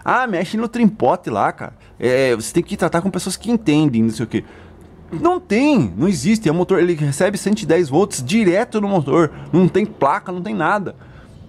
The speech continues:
Entendeu? E a pessoa vem e fala que, que eu tô bobeando. Ah, eu vou ter que fazer um vídeo. Desculpa aí. P R mil e oitocentos parado, não acende o estéreo.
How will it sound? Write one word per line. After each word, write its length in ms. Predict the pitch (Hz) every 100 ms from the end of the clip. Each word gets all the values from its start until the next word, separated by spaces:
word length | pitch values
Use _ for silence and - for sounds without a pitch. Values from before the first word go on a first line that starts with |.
| -
Entendeu? 520 | - 113 113 185 185 - -
E 100 | 135
a 60 | 151
pessoa 260 | 156 175
vem 240 | 139 156 208
e 40 |
fala 260 | 208 202 208
que, 440 | - 170 131 120 -
que 80 | -
eu 40 |
tô 140 | 147 160
bobeando. 480 | 160 143 139 160 120 - - -
Ah, 280 | 135 147 131
eu 40 |
vou 80 | 113
ter 100 | 139
que 60 |
fazer 200 | 143 120
um 40 | 113
vídeo. 240 | 92 98
Desculpa 320 | - - -
aí. 100 | 104 - - - - - - - - - - - - - - - - - - -
P 80 |
R 280 | 220 220 214
mil 160 | 214 220
e 60 | 226
oitocentos 640 | 220 - - 151 123 110
parado, 580 | 107 170 170 147 127 107
não 220 | 127 175
acende 440 | 185 - 160 185 190
o 60 |
estéreo. 640 | 190 - - 123 110 92